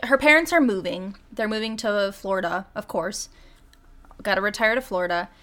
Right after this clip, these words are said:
And she's like, "I wanna make them this Christmas album with, like, all these memories from their hometown." And, um, so she's taking all these photos. And she gives it to her parents on Christmas Eve. And they're like,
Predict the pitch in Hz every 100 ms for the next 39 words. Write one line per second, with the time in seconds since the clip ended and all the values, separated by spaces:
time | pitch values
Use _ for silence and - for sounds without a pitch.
0 | - - _ - 226 220 214 220 - 247
1 | 226 233 226 226 226 247 254 240 - 240
2 | 240 233 254 254 - 403 - 311 - 202
3 | 208 202 196 190 196 208 214 - 196 208
4 | 220 220 208 214 214 220 - 214 190 196
5 | 196 202 214 262 247 233 196 190 185 185
6 | 175 175 175 - 190 185 190 202 - -
7 | 208 220 220 208 190 - 196 190 165 170
8 | 190 - 214 220 330 392 349 - 208 196
9 | 196 196 - 196 202 196 196 185 185 180
10 | 185 180 180 -